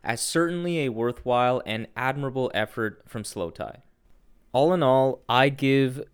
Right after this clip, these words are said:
Tyron by Slowthai a seven point two on ten. There's a lot of good quality elements to this album, and I am very hopeful that Slowthai can fully put it all together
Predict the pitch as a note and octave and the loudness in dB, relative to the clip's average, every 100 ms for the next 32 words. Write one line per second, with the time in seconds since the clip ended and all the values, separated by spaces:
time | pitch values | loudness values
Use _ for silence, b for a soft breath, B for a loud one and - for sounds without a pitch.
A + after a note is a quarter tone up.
0 | _ - B2 B2 B2+ B2+ C3 A#2+ A2 A2+ | _ -2 6 6 6 2 0 2 2 2
1 | - G#2+ G#2+ - G#2+ A2 A2 - G#2 - | -2 -2 -2 0 2 2 0 -4 -6 -4
2 | - A#2+ A#2+ A2+ A#2+ A2 - - G#2+ G2 | 2 4 4 -2 -4 -4 -4 -4 -2 -2
3 | F#2+ - F2+ C#2 - _ _ _ _ _ | -6 -8 -8 -8 -16 _ _ _ _ _
4 | _ A#2+ A#2 A#2 A#2 - A#2 A2 A2+ B2 | _ 0 4 4 2 -2 -4 -4 0 4
5 | C3 B2+ B2 A#2 A#2 A#2+ - _ - A#2+ | 4 2 0 -2 0 -2 -8 _ -4 0
6 | A2+ A#2 A#2 A2+ G#2 A2 A2+ A2+ - A#2 | 2 2 0 -2 -4 -4 -4 -6 -8 -6
7 | A2 - G#2 A2 C3 C3 C#3 b b b | -6 -4 0 0 0 -4 -8 b b b
8 | b b b - B2+ B2+ B2 - A#2+ B2 | b b b 4 6 6 2 -2 2 4
9 | - B2+ A#2+ A#2+ C#3 C3+ A#2+ A#2 - B2 | 4 0 0 4 6 6 2 -2 -2 0
10 | A2+ - - A#2 A#2 C3 B2 A#2+ A#2 G#2 | 0 -2 -2 -2 0 2 2 0 -6 -8
11 | - - C3+ C3+ C3 - A#2+ A#2 A2 A2+ | -8 -2 2 2 -2 -2 0 2 2 0
12 | - G#2 G2+ G2+ G#2+ G#2+ | -4 -4 -4 -2 -2 -2